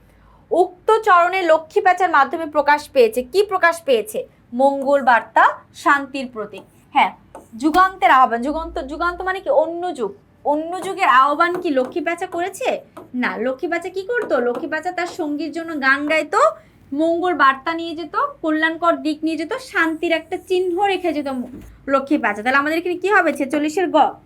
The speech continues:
দুই ও তিন, মানে এক ও তিন, এক ও দুই কারেক্ট আনসার, মানে তিন নাম্বারটা সঠিক। পরবর্তী প্রশ্ন সাতচল্লিশে যাব আমরা। সাতচল্লিশে কি আছে?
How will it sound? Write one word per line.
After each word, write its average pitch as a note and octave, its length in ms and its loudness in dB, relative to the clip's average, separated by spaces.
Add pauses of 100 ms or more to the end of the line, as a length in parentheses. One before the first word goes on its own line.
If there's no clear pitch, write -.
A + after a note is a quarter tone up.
দুই D4+ 200 0
ও F4+ 100 -2
তিন, F#4 260 -12 (120)
মানে C4+ 120 -6
এক F#4 280 4
ও G#4+ 60 4
তিন, G#4 280 0
এক D#4+ 300 4
ও - 40 4
দুই E4+ 140 4
কারেক্ট A3 280 2
আনসার, G#3 280 -6
মানে B3 180 -2
তিন F#4+ 180 2
নাম্বারটা E4+ 300 2
সঠিক। D#4 340 0 (960)
পরবর্তী G4 480 6
প্রশ্ন G#4+ 380 2
সাতচল্লিশে F4 640 -2
যাব C#4+ 200 2
আমরা। C#4+ 180 0
সাতচল্লিশে D#4 560 -2
কি D4 140 -2
আছে? A#3 280 0